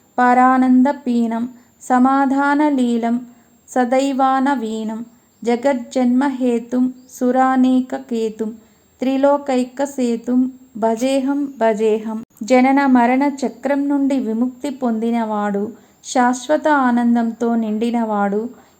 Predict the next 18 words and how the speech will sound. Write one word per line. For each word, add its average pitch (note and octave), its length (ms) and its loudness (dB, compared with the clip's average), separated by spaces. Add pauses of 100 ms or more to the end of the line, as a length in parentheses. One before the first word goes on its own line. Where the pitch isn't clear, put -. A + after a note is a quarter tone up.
ఎల్లప్పుడూ C#4 720 2
శాంతి B3+ 540 -2
పట్ల B3+ 380 -4
ఆసక్తి A#3 560 -2 (220)
కలిగి A#3+ 280 0
ఉన్నవాడు, A3 760 -2 (360)
మనస్సు C#4 440 2
నిశ్చలంగా C4+ 840 0
మరియు A3+ 380 0
స్థిరంగా A#3+ 800 0
ఉన్నవాడు, G#3+ 840 -2 (400)
ఎప్పుడూ D4+ 540 0
కొత్తగా C#4 600 0
కనిపించేవాడిని, A#3+ 1400 0 (340)
ఈ C4 160 2
లోక B3+ 360 2
పుట్టుకకు C4+ 680 -4
కారకుడిని, A#3 1040 -2